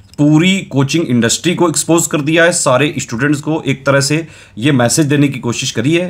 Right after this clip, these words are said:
कि यूपीएससी की तैयारी करनी है तो यूपीएससी की तरह ही करनी पड़ेगी। ये कोई आपको सिलेक्शन करवा नहीं सकता है यूपीएससी में, करना खुद पड़ेगा।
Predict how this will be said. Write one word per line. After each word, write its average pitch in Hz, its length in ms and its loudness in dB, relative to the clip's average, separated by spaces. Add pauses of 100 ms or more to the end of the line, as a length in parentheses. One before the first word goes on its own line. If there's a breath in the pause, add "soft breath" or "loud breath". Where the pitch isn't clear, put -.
(120)
कि 123 160 -2
यूपीएससी 160 600 -2
की - 140 -6
तैयारी 120 380 2
करनी 143 360 0
है 160 120 2
तो 165 140 0
यूपीएससी 139 640 -2
की 151 120 -6
तरह 147 280 0
ही 165 180 2
करनी 110 260 -4
पड़ेगी। 82 420 -4 (560 soft breath)
ये 160 120 2
कोई 208 220 2
आपको 208 420 0
सिलेक्शन 151 460 0
करवा 170 380 2
नहीं 180 140 0
सकता 156 320 -2
है 123 100 0
यूपीएससी 98 480 -12
में, 76 180 -18 (680 soft breath)
करना 185 260 2
खुद 220 300 0
पड़ेगा। 92 380 -6